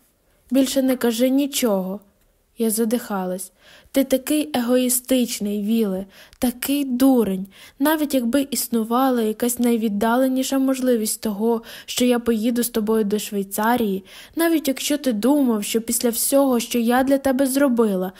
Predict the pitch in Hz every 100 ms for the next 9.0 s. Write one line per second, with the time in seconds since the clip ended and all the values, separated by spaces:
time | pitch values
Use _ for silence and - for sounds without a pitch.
0 | - - 233 254 247 240 220 247 247 226
1 | 220 214 - 202 208 254 247 208 - -
2 | - 240 240 220 269 277 262 233 - 240
3 | 254 - 285 285 269 247 254 262 - 262
4 | 262 254 - 262 247 196 185 - - _
5 | _ _ _ - 240 233 226 - 269 277
6 | 262 254 233 247 254 262 247 - 226 196
7 | - - 190 - - - - 226 - 277
8 | 269 - 240 226 220 - 240 277 247 -